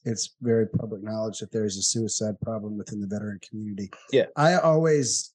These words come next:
Speaker 1: just assumed that it was P T S D related and trauma related. But what you're saying is there's people that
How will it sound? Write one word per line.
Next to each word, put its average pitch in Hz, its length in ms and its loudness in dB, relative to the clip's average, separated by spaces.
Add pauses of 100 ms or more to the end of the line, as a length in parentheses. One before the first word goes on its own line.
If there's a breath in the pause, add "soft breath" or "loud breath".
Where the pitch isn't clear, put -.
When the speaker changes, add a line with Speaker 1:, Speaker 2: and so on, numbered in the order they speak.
Speaker 1:
just 120 320 2
assumed 120 760 2
that 117 120 2
it 107 120 -2
was 117 420 0 (460 soft breath)
P 143 120 6
T 131 240 4
S 113 180 4
D 127 140 2
related 110 540 2
and 107 160 -2
trauma 117 340 0
related. 104 520 -4 (360 loud breath)
But 123 120 2
what 120 180 4
you're 170 100 8
saying 131 400 4
is 123 220 0
there's 147 320 6
people 120 380 -2
that 113 240 0